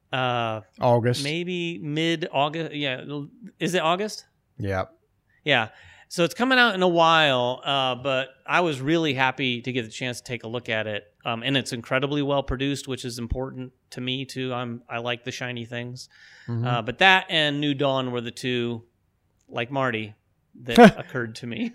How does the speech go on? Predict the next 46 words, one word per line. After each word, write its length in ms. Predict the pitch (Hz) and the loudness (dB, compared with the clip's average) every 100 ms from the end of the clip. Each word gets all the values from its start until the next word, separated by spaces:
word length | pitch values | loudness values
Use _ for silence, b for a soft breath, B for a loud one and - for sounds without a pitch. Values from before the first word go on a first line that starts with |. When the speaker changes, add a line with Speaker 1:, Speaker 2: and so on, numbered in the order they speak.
| - | 6
Speaker 2:
It 160 | 175 | 8
is. 320 | 170 143 117 - B B | 10 10 6 -2 B B
Now, 180 | 151 151 | 8 8
Cora 680 | - 185 214 254 185 180 - | 6 4 10 12 12 10 4
basically 460 | 147 175 180 156 143 | 4 4 4 2 4
gives 260 | 151 135 | 6 4
you 120 | 147 127 | 4 4
all 120 | 143 | 4
the 80 | 123 | 2
tracks 500 | - 165 147 - - | 0 4 4 2 -4
of 80 | 117 | -4
a 40 | |
typical 340 | - - 131 120 | -2 -4 -2 -4
Civ 320 | - 123 98 | 0 0 0
game. 320 | 110 98 92 104 | -4 -4 -4 -4
You 80 | 120 | 0
got 180 | 110 | 0
military 800 | 151 196 202 180 170 165 135 120 | 6 6 8 6 8 8 8 6
and 100 | 110 | 2
economy, 600 | 104 - 175 175 151 135 120 107 104 | 0 -2 2 4 4 2 0 0 -2
e-, 20 | |
e-, 300 | 101 76 113 | -4 -4 -4
et 160 | - 113 | -6 -6
cetera. 520 | - 135 117 107 98 - B B B | 0 2 4 2 -2 -6 B B B
And 160 | 151 | 4
you 60 | 151 | 6
have 200 | 151 160 | 6 4
to 120 | 160 117 | 2 2
balance, 580 | 123 156 165 135 - 143 | 4 6 6 2 -4 -4
you 60 | |
know, 160 | 135 117 | 0 0
which 220 | 135 135 | -2 -4
one 120 | 147 | -4
of 60 | 135 | 0
those, 480 | 131 131 104 - - - | 2 0 -2 -8 -16 -12
you 160 | 117 | -10
know, 140 | 120 113 | -6 -6
you, 220 | 117 127 95 | -4 -6 -6
you 160 | 123 | -8
tracks 440 | 117 - 127 117 - | -6 -4 -2 -2 -2
you 40 | |
move 200 | 117 113 | -2 0
up, 180 | 110 110 | 0 0
et 120 | - - | -6 -4
cetera. 420 | 123 107 104 104 B B B B B | -2 -2 -2 -6 B B B B B
Um, 540 | 127 127 120 117 113 | 4 4 4 4 0